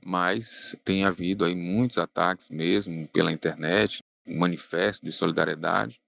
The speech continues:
e a justiça eleitoral tem sido muito lenta no impedimento dessas mentiras, né? Só pra ter uma ideia,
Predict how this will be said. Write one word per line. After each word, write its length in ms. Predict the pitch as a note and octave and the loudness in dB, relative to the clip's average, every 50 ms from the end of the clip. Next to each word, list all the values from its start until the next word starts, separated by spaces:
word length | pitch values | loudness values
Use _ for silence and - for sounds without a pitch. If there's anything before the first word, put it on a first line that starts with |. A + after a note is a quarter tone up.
| _ _ - | _ _ -8
e 320 | - D#2+ E2 F2 F2 F2+ | -4 -2 0 0 2 2
a 80 | F2+ F2+ | 2 2
justiça 680 | F2+ F2+ - - - F2 F2 F#2 - - G#2 F#2 F2+ - | 0 -4 -8 -4 -2 0 0 0 0 2 4 4 4 2
eleitoral 380 | E2 F2 E2+ - - E2 E2+ F2+ | 0 -4 -4 -2 2 2 2 2
tem 120 | - F#2+ | 2 -2
sido 220 | E2+ - - G2+ F#2+ | -6 -4 -2 0 0
muito 260 | F#2+ A2 A2+ - B2+ | 2 2 0 0 0
lenta 540 | A2+ G2 F#2 F#2+ G#2 G#2 G2 - - E2 - _ _ _ | 0 2 2 2 0 -2 -4 -6 -10 -10 -10 _ _ _
no 80 | F2+ | -2
impedimento 680 | F2+ F2+ - G#2 G2+ G#2 G#2+ F#2+ F2+ F2 F2+ G2 - - | -2 2 4 2 2 2 2 0 2 2 2 2 0 0
dessas 320 | F#2 F2+ F2+ F2+ - - F#2 | 2 2 2 2 0 -2 -2
mentiras, 560 | G2+ G2+ G#2 - - - D#2+ D#2+ D#2 - - | 0 -2 -2 -2 0 0 0 0 -2 -4 -2
né? 180 | D#2+ F2 G2 G#2 | 0 0 0 0
Só 180 | - - - | 0 0 0
pra 160 | - - F2+ | 2 2 0
ter 120 | - - - | 0 0 0
uma 160 | F2+ F#2+ G2+ | 2 2 0
ideia, 420 | F#2+ F2 E2+ E2+ F2+ G2 A2 A#2 | 2 2 2 2 2 2 0 -4